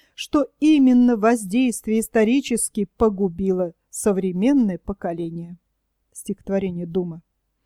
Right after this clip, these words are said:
В стихотворении тысяча восемьсот тридцать первого года нет программы действования,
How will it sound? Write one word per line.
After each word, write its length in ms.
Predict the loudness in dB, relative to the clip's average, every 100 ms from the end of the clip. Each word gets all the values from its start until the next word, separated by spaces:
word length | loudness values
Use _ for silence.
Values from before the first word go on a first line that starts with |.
| _ _ _ _ _ _
В 60 | -10
стихотворении 880 | -4 -2 -2 0 2 4 4 2
тысяча 540 | 2 0 0 -2 -4 0
восемьсот 640 | 0 0 -2 2 4 4
тридцать 520 | 2 2 0 -2 -4 0
первого 580 | 2 2 2 0 -2
года 360 | 0 -2 -2 -10 -16 _ _ 4
нет 500 | 8 8 8 4 -6 2
программы 680 | 4 4 4 4 2 0
действования, 1120 | 0 2 2 0 -8 -8 -6 -4 -4 -4 -8